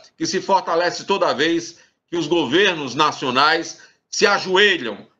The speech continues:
diante das potências econômicas internacionais. Mas, presidente,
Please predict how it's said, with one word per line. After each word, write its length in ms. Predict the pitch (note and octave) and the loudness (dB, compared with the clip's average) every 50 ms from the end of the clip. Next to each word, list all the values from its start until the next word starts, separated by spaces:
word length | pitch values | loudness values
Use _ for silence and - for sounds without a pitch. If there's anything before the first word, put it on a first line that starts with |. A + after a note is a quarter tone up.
| _ _ | _ _
diante 520 | A2+ C3+ D3+ D3 D3+ D3+ D3 - - C#3+ | -2 0 2 4 2 2 0 -2 -4 -2
das 240 | C3 C3+ C3+ C3 - | 0 0 0 0 -2
potências 640 | - - C#3 A2+ - - C3 C3 A#2 - B2 A2 A#2 | -4 -2 -2 -2 0 -2 -2 -4 -4 -4 -4 -2 -2
econômicas 580 | A#2 A#2 A#2 A2 G#2 A2 A2 G#2 A#2 A2 G2 | -4 -4 -4 -2 -2 -2 -2 -2 -4 -4 -4
internacionais. 640 | G#2+ G#2 A2 G#2 G2 G#2+ G2+ - - G#2+ F#2+ D#2 C#2+ - _ _ _ _ _ _ _ _ _ _ _ | -4 -4 -4 -2 -2 -4 -6 -6 -8 -8 -8 -10 -14 -18 _ _ _ _ _ _ _ _ _ _ _
Mas, 140 | - D3+ D#3+ | -2 0 0
presidente, 720 | D#3 F3+ F3+ D#3 E3 E3 G3 F3 D#3+ C3+ - - - _ | 0 -4 -8 -4 0 2 2 2 0 -2 -8 -16 -20 _